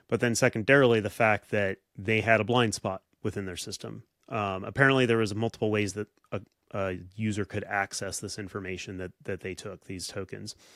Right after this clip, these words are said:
Um, one path was well, was well, um, alerted and, and observed. The other one, not as much. Um, this makes one wonder, the,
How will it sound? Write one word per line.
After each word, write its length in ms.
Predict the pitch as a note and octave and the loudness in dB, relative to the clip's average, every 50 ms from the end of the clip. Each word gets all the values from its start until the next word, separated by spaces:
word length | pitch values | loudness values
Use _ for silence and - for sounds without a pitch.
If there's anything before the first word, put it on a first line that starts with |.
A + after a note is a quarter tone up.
| - - - - - - - _ _ _ _ - | -20 -20 -20 -20 -20 -20 -20 _ _ _ _ -2
Um, 560 | A2+ G#2 G#2 F#2+ F2+ F2+ F2+ F2+ F#2+ G2+ - _ _ _ _ _ _ _ _ _ | 0 0 0 0 -2 -4 -6 -8 -10 -12 -12 _ _ _ _ _ _ _ _ _
one 680 | - A2+ G#2 A2 A#2 B2 C3+ C#3 C#3+ D3 D3 C#3+ C#3+ | -8 -6 -2 2 4 6 8 8 8 8 8 6 4
path 420 | - - C#3 C3+ C3+ C#3 C3+ - - | 4 4 4 6 6 6 4 2 0
was 140 | A#2+ G#2+ | 0 0
well, 580 | G2+ G#2+ A#2 A#2 A#2+ A#2+ A#2 A#2 A#2 A#2 A#2+ - - _ | 2 4 4 6 6 6 6 6 6 4 2 0 -4 _
was 220 | A2+ G#2+ G2 G#2+ | -6 -6 -2 2
well, 320 | A2 A2 A2 G#2+ G#2 G2+ - - - - _ _ _ _ _ _ _ _ _ _ _ _ | 2 4 4 4 2 0 -2 -8 -16 -20 _ _ _ _ _ _ _ _ _ _ _ _
um, 260 | - G#2+ G2 F#2+ F#2 - | -6 -6 -6 -6 -6 -4
alerted 500 | G#2 G#2+ G#2 G#2 G2+ A2+ B2 C#3 C#3+ - _ _ _ _ _ | -4 -2 0 0 2 2 2 2 2 -2 _ _ _ _ _
and, 200 | G#2+ G2+ G2+ G2+ | -4 -4 -4 -4
and 220 | - G#2 G2 F#2+ F#2 | -4 -4 -4 -4 -6
observed. 520 | F2+ F2+ - G2 F#2+ G#2 C3+ D#3 - - - - - - _ _ _ | -6 -6 -4 -2 -2 -2 -2 -4 -6 -12 -20 -20 -20 -20 _ _ _
The 100 | - A2 | 4 4
other 140 | A#2+ B2+ D#3 | 6 6 8
one, 240 | E3 F#3 G3+ G#3+ G#3 - | 6 6 4 2 0 -4
not 300 | - - G#2+ G2+ G2 F#2+ | -8 -6 -2 -2 0 0
as 120 | G2+ G#2 A2+ | -2 -2 0
much. 440 | D#3 F3+ D3+ - - - - - - _ _ _ _ _ _ _ _ _ _ _ - | 0 0 0 0 -4 -8 -10 -10 -14 _ _ _ _ _ _ _ _ _ _ _ -2
Um, 440 | A2+ G#2+ G#2 G2 G2 F#2+ F#2+ - - _ _ | 0 0 0 0 -2 -4 -8 -10 -14 _ _
this 360 | - C3+ G#2+ A2+ A2+ - - | -16 -8 -4 -2 -2 -2 0
makes 260 | C#3 C3+ - - - | 0 0 0 0 2
one 180 | D3 C#3+ C#3 C3+ | 2 2 4 4
wonder, 580 | D#3+ G3 F#3 D3 A2+ G#2+ G#2+ G#2 A2 A#2+ A#2 - _ _ _ _ _ _ _ _ _ - | 4 4 4 4 4 2 2 0 0 -2 -4 -8 _ _ _ _ _ _ _ _ _ -2
the, 720 | A#2 A2+ A2 A2 A2 A2 G#2+ G#2+ A2 G#2+ G#2+ G#2 G#2+ - | 0 2 4 4 4 2 2 2 2 0 0 -2 -2 -6